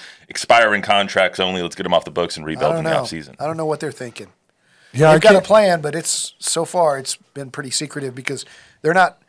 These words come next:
Speaker 2: they're not anxious to pull the trigger. And, and really, as frustrated as we all are wanting them to win, it's probably the smart move. Wemby's not ready to win yet. Uh,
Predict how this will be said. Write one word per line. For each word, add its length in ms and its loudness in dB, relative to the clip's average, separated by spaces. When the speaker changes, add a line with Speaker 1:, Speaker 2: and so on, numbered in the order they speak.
Speaker 2:
they're 100 0
not 300 6
anxious 440 0
to 100 -8
pull 180 -4
the 100 -8
trigger. 360 -4
And, 240 -8
and 160 -8
really, 400 -2
as 120 -6
frustrated 420 -4
as 100 -10
we 140 -8
all 160 0
are 160 -4
wanting 240 -10
them 140 -16
to 80 -18
win, 460 -6
it's 120 -12
probably 220 -4
the 80 -12
smart 380 -10
move. 240 -20
Wemby's 300 -4
not 140 2
ready 160 -6
to 80 -8
win 320 -12
yet. 500 -6
Uh, 240 -8